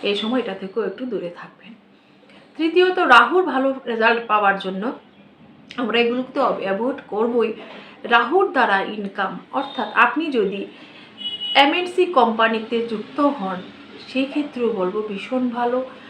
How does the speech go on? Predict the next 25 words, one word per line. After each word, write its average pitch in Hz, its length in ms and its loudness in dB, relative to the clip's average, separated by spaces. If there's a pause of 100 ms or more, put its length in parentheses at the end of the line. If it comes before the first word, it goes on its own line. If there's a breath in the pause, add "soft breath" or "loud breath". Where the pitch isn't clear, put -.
(120)
কারণ 190 240 -2
রাহু 202 340 4
মানে 196 260 2
বিদেশ, 214 440 2 (100)
রাহু 226 240 4
মানে 240 420 0
টেকনোলজি, 240 680 0
আইটি 240 260 -2
সেক্টর, 208 400 -4 (440 loud breath)
যে 320 100 -4
কোনো 359 220 0
ইঞ্জিনিয়ারিং 247 640 2
ফিল্ড, 285 320 0 (440 loud breath)
উম, 220 400 -2
যারা 226 220 2
সার্জেন 269 480 2
আছে 294 200 -2
তাদের 247 340 2
কাজকে 214 360 0
রাহুর 208 240 -2
সঙ্গে 262 300 -4
যুক্ত 262 360 -8
করা 277 180 -6
হয়, 269 260 -4 (500 loud breath)
সুতরাং 330 360 -2